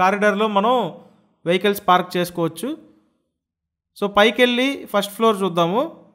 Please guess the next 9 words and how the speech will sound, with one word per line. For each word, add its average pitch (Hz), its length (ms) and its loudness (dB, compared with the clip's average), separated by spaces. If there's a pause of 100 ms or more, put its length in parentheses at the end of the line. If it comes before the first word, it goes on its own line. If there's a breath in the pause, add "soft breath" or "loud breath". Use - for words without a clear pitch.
(200)
ఫస్ట్ 190 280 -2
ఫ్లోర్‌లోకి 226 400 2
వచ్చేసాము, 202 440 0 (240)
అదొక 185 320 0
పోర్షను, 208 440 2 (840)
తర్వాత 202 320 4 (460)
ఇదొక 196 240 0 (100)
పోర్షను. 170 420 0 (1500)
సేమ్ 240 200 2